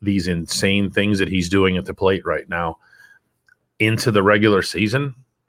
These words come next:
and we'll see how that goes. But he's been tremendous. I mean, he's been beyond tremendous. I mean, he's still hitting over five hundred for, for crying out loud. Um,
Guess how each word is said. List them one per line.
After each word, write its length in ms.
and 320
we'll 120
see 260
how 220
that 240
goes. 340
But 220
he's 260
been 560
tremendous. 720
I 60
mean, 240
he's 180
been 180
beyond 400
tremendous. 420
I 60
mean, 420
he's 240
still 260
hitting 200
over 200
five 280
hundred 300
for, 340
for 140
crying 380
out 200
loud. 300
Um, 560